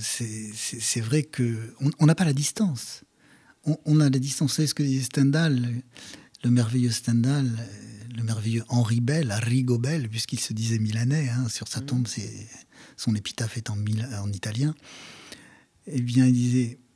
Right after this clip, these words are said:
Speaker 1: Stendhal, dont on a si peu parlé de son vivant, quand vous voyez, euh, on n'en parlait
Speaker 2: Mhm.
Speaker 1: pas.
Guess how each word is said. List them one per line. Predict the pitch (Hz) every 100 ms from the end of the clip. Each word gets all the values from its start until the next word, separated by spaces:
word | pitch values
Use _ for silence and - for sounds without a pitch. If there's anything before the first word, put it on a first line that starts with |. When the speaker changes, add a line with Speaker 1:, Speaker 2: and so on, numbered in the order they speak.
| _ _ _ _ _ -
Speaker 1:
Stendhal, | - - 123 123 143
dont | 117 117
on | 120
a | 110
si | - - - - 196
peu | - - 208
parlé | 202 110 - 135
de | 147
son | 120 - 113
vivant, | 123 165 196 139
quand | 120
vous | 113 110
voyez, | 113 113 117
euh, | 107 104 107 110 117 127 139 - -
on | 120
n'en | 113
parlait | 107 104 147
Speaker 2:
Mhm. |
Speaker 1:
pas. | 180 139 107